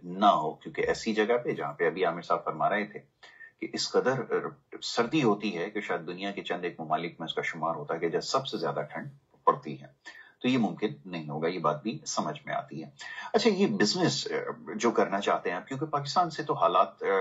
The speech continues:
बिल्कुल अब business के लिए, अ, नापैद होते जा रहे हैं, खत्म होते जा रहे हैं, वो साजगार माहौल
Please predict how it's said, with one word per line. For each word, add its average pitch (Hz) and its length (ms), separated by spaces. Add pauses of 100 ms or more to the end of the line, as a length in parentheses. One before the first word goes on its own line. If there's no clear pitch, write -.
(220)
बिल्कुल 107 320
अब 92 100
business 104 360
के 95 100
लिए, 87 200
अ, - 420
नापैद 92 460
होते 90 240
जा 87 160
रहे 85 140
हैं, 90 80
खत्म - 240
होते 92 200
जा 85 160
रहे 82 120
हैं, 90 60
वो 90 80
साजगार 87 460
माहौल 87 340